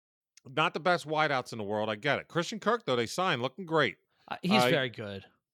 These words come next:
Speaker 1: E T N, okay? Lawrence, you got the Clemson tandem there. Trevor is due for something, and
Speaker 2: They
Speaker 1: if
Speaker 2: both
Speaker 1: he doesn't
Speaker 2: could
Speaker 1: do it
Speaker 2: be
Speaker 1: this year,
Speaker 2: very good.
Speaker 1: both
Speaker 2: You
Speaker 1: could be
Speaker 2: don't know.
Speaker 1: great. James Robinson backing up E T N. Giddy
Speaker 2: He's
Speaker 1: up.
Speaker 2: big
Speaker 1: Brandon
Speaker 2: boy.
Speaker 1: Scherf's there now at right guard.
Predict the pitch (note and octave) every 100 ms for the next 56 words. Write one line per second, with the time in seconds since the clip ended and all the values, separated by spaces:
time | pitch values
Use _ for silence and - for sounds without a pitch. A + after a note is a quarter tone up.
0 | _ A3 A3+ - E3+ D3 G#2+ D2+ _ _
1 | B2+ C#3 D#3+ D#3 D#3 D#3 F#3 D3+ A2 F2+
2 | C#3+ D3 D3 - E3 D3+ D3 C3+ C3 -
3 | _ - C#3 B2+ A#2 A2 F#2+ F2+ F2+ -
4 | - F#3 A#3+ G#3 F3+ D3 A#2 - D3 A2
5 | - - C#3+ - - D#2+ F#2+ A2 A2 B2
6 | C3+ F#3 G3 G#3+ D#3+ C3 A2+ G#2 F#2+ E2+
7 | E2 B2+ A#2+ G2+ F#2+ F2 - - - A#2
8 | C3 D#3+ D3+ G2 F3+ - - C3+ A#2+ C#3+
9 | E3 D#3+ D3 B2+ A2 A2 B2 A#2+ C3+ -
10 | E3 F3+ G#2+ A#2 A#2+ E3 D3 - - -
11 | F3+ B3+ F4 G3+ G#3 A#3 F3+ - G#2+ G2
12 | G2 F2+ F#2 G2 E2+ F#2 F2 G2